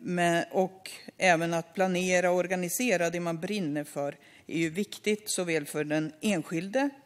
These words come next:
som för de som får ta del utav verksamheten som anordnas.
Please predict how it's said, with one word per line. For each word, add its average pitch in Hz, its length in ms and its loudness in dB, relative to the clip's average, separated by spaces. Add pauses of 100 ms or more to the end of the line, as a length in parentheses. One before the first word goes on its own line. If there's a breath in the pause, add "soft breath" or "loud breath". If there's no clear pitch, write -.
(120)
som 208 380 0
för 220 140 -2
de 165 260 -2
som 160 240 -8
får 165 100 -6
ta 175 140 0
del 180 420 0
utav 160 340 -6
verksamheten 147 840 -2
som 147 200 -6
anordnas. - 720 -8